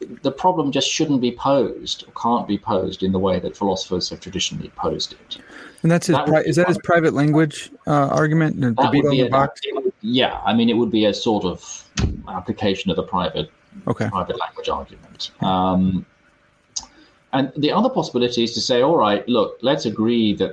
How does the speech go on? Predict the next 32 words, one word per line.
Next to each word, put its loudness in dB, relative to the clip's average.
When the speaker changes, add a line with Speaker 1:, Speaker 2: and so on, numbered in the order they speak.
Speaker 1:
you 0
know, 0
the, -2
you -4
know, 2
the, -6
the, -2
the, -4
the 0
outer 0
and 0
the 0
inner 0
are 2
separate, -2
um, 2
but, -2
you 0
know, 2
nevertheless, 2
we 0
ha-, -6
we 0
can -2
come -2
up -2
with 0
some 0
way 0
in 0
which -4
perception -2